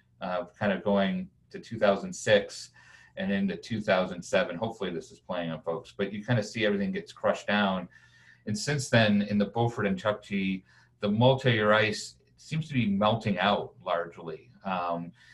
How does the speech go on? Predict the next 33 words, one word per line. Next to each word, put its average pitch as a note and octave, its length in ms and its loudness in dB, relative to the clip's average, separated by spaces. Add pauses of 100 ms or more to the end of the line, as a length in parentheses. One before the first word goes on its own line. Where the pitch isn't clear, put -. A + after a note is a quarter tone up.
(260)
and F#2+ 500 0
so - 140 -2
we're G#2 160 0
not A2+ 320 2
retaining G2+ 540 0
the F2+ 80 -8
multi-year F#2 560 -4
ice, - 460 -4 (380)
um, F#2+ 200 -2
but G#2 200 4
what G#2+ 160 0
we, G#2 320 -4
in G#2 180 0
that F#2+ 260 2
area, G2+ 580 4 (280)
but G#2+ 180 0
what G#2+ 180 -2
we G#2+ 420 -4
do C#3 140 -4
have G#2 300 2
is G2+ 180 0
that G2 320 -4
the G2 300 -4 (160)
ice A#2+ 440 -2
in G2+ 80 -6
the G2+ 100 0
farther A2+ 380 2
north G#2 320 2
region F#2 400 -6
is, - 280 -14
is G2+ 120 -12
still B2 240 -2
resilient. G2 640 -2